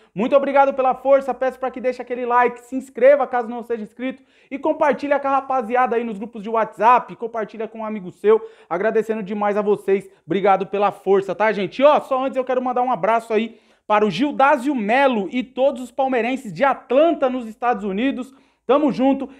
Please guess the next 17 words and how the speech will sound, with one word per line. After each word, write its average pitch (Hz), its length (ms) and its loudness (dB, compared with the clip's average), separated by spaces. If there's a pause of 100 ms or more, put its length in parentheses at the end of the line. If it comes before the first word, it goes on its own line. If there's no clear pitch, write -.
E 185 40 -8
um 254 80 2
abraço 277 380 2
também 262 260 -2
para 254 160 -2
o 254 40 -4
meu 247 160 0
parceiro 240 480 -2
aí, 233 120 0
Lincoln 277 460 -4
Garcia, 247 640 0
ele 247 240 0
que 247 140 -8
é - 20 -2
de 208 100 -10
Santo 233 300 -12
André, 208 380 0